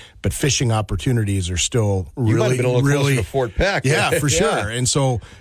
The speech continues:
Speaker 1: you know, the, but the fishing opportunities are just important to, uh, you know, a kid growing up there as they are, that if, eh, that,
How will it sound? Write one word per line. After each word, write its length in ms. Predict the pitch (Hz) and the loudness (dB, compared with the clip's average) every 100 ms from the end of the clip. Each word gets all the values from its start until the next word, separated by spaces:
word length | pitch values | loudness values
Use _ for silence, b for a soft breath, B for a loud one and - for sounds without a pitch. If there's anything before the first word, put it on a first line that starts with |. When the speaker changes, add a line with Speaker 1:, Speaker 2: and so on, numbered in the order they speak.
| - | -4
Speaker 1:
you 100 | 123 | -2
know, 140 | 120 | 0
the, 140 | 120 113 | 0 -2
but 180 | 110 | -2
the 80 | 113 | -2
fishing 320 | 113 165 - | -2 -2 0
opportunities 720 | 131 123 123 - 127 123 120 104 | 0 0 -2 0 0 2 0 -2
are 80 | |
just 260 | 104 135 - | -2 -4 -2
important 440 | 117 101 160 127 | -2 0 -2 -2
to, 180 | 101 104 | -4 -4
uh, 40 | 98 | -4
you 180 | 90 | -6
know, 180 | 104 95 | -4 -2
a 60 | 92 | -4
kid 240 | - 127 | -2 -2
growing 320 | 107 113 107 | 0 0 2
up 140 | 104 85 | -2 -2
there 320 | 110 139 82 | -2 0 -2
as 160 | 98 - | -2 -2
they 160 | 107 | 0
are, 340 | 127 - 85 92 | 0 0 -2 -2
that 180 | 98 95 | -2 -2
if, 240 | 92 - | -4 -6
eh, 140 | 107 95 | -10 -8
that, 280 | 110 107 101 | -4 -2 -4